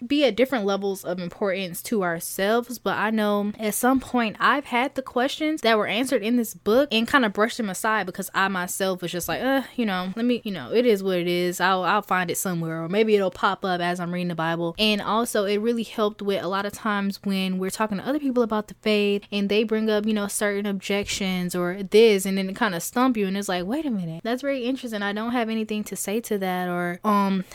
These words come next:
I know a lot of people don't like when you, basically, people ask you questions about the Bible, but don't want you to answer the questions about the Bible with stuff from the Bible. And so, moral of the story is, this was just a very interesting and informing book. And so, once again, it's called The Case of Christ by Lee Strobel.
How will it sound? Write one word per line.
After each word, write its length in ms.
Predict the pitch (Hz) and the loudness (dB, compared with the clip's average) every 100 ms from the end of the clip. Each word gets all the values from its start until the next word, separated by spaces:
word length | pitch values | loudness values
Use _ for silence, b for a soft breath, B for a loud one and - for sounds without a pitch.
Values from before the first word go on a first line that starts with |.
| - | -2
I 40 | |
know 80 | 226 | 0
a 40 | 208 | 2
lot 120 | 202 | 0
of 60 | |
people 280 | 233 208 196 | 0 0 0
don't 380 | 190 190 185 160 | 2 -2 -4 -4
like 300 | 196 185 175 | 0 2 2
when 320 | 220 196 190 185 | 0 0 0 2
you, 600 | 202 196 190 190 185 185 - | 0 2 0 0 -2 -2 4
basically, 300 | 262 294 262 | 6 6 2
people 240 | 311 277 | 4 4
ask 220 | 196 247 | 0 0
you 100 | 254 | -2
questions 500 | - 233 254 269 269 - | 2 2 4 0 0 0
about 260 | 202 208 | 2 2
the 60 | 208 | 4
Bible, 380 | 196 202 220 233 | 4 4 2 2
but 180 | 202 | 0
don't 240 | 190 202 196 | 2 2 2
want 180 | 214 240 | 0 0
you 60 | |
to 100 | 185 | 0
answer 240 | 165 208 202 | 0 -2 -4
the 120 | 190 | -4
questions 360 | - 202 208 | -2 -2 -2
about 220 | 180 175 180 | -2 -2 -2
the 80 | |
Bible 320 | 175 175 175 160 | 2 2 2 0
with 240 | 185 185 | -2 -2
stuff 320 | - 196 175 | -2 -2 -2
from 180 | - 190 | -2 -2
the 80 | 170 | 0
Bible. 420 | 165 180 185 185 | 2 2 0 -2
And 200 | 247 254 | 0 0
so, 360 | 247 233 214 220 | 4 6 6 4
moral 200 | 285 320 | 4 6
of 60 | 285 | 8
the 60 | |
story 360 | 247 233 202 185 | 6 6 6 4
is, 200 | 185 190 | 0 0
this 240 | 262 330 | 2 2
was 140 | 302 262 | 2 -2
just 160 | 262 180 | -2 -2
a 100 | 196 | -2
very 340 | 202 226 226 | 2 4 2
interesting 680 | - 190 226 233 220 214 202 | 2 -4 -4 -4 -2 -2 -2
and 100 | 185 | -4
informing 500 | 180 233 233 226 202 | -4 0 2 4 4
book. 280 | 202 202 202 | 4 4 0
And 120 | 196 | 0
so, 140 | 202 | 0
once 280 | 196 220 - | 2 0 -2
again, 300 | 208 202 196 | 0 2 2
it's 200 | 196 - | -2 -2
called 300 | - 208 190 | 2 2 2
The 60 | - | 0
Case 280 | 254 277 | 0 0
of 100 | 254 | -4
Christ 420 | - 240 214 214 - | -2 2 2 0 -4
by 80 | |
Lee 200 | 190 196 | -2 -2
Strobel. 540 | 233 - 208 190 196 | -2 0 0 2 -2